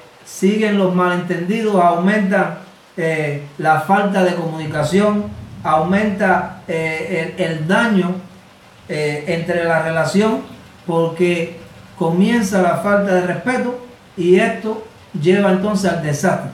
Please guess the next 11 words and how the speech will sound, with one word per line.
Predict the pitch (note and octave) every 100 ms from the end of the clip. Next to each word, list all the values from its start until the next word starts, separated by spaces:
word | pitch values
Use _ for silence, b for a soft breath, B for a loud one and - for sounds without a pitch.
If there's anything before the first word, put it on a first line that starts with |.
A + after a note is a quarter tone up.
| - -
el | D3 C3+
divorcio. | C#3 E3+ C3+ C3 - - - - _ - - - - - - - -
Y | D#3
la | D#3
familia | D#3+ E3 A3+ G#3
cristiana | F3+ F3+ G#3 G3 F#3 - - - D3+
debe | E3+ F3
pensar | E3+ D#3+ F3+ E3+ E3+ - -
al | C3+ B2+ A#2+
revés, | B2+ D#3 D3 - - - -
¿verdad? | C3 D3 A3+ -